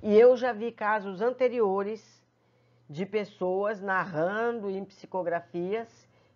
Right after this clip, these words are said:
que ficavam dentro de água, tinham piscinas onde as pessoas se banhavam no plano experimen-, eh, espiritual. Muito interessante.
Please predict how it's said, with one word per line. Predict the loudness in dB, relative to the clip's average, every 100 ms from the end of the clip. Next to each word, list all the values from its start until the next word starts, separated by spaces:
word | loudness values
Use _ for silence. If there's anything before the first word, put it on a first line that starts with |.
| _
que | -8
ficavam | -6 -2 2 4 4 0 -2 -2 -4
dentro | -2 -2 -4 -10 -6
de | -2
água, | 2 2 2 -2 -8
tinham | -10 -10 -10
piscinas | -12 -18 _ -8 -8 -10 -10
onde | -10 -8
as | -8 -10 -20 -18
pessoas | -16 -10 -10 -10 -18 -20 -20 -20 -20 -20 -20
se | -2 4
banhavam | 6 6 4 4 0 -4 -10 -12 -20 -20 -12 -4
no | -2
plano | 2 2 2
experimen-, | -4 -4 -4 -2 -2 -4 -6
eh, | -8 -6
espiritual. | -10 -8 -4 -4 0 0 0 -6
Muito | -10 -10
interessante. | 0 2 2 -2 -10 -10 -14